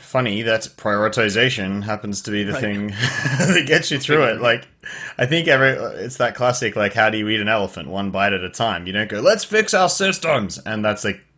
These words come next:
Speaker 1: the way you stop. Of course, uh, you'll stop there because it's too damn hard. But if you
Speaker 2: Right.
Speaker 1: go, "Okay, we need to fix our systems. Here's our list of systems. Here's the priority order of them based on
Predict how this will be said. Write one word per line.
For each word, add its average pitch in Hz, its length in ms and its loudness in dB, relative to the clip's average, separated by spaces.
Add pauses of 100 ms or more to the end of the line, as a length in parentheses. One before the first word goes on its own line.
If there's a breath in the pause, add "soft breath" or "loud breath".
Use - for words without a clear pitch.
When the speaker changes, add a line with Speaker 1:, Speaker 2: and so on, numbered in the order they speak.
Speaker 1:
the 101 240 -4
way 104 160 4
you 101 140 2
stop. 92 400 -2
Of 104 60 -12
course, 165 240 2
uh, 101 200 -2
you'll 110 240 -2
stop - 280 4
there 92 200 -2
because 95 300 -4
it's - 120 -10
too 107 160 -4
damn 95 260 2
hard. 98 400 0 (420 loud breath)
But 110 100 2
if 107 140 0
you 110 60 0
Speaker 2:
Right. 104 80 2
Speaker 1:
go, 101 140 6 (180)
"Okay, 95 320 4
we 98 120 0
need 104 140 2
to 104 40 -4
fix 104 260 -4
our 90 100 -2
systems. 92 640 -4 (260 loud breath)
Here's 123 180 2
our 98 160 6
list 113 220 4
of 101 140 -2
systems. 90 680 -6 (160)
Here's 98 380 -2
the 90 80 -8
priority 101 600 2
order 101 420 2
of 82 100 -6
them 90 240 -4
based 92 300 0
on 87 400 -4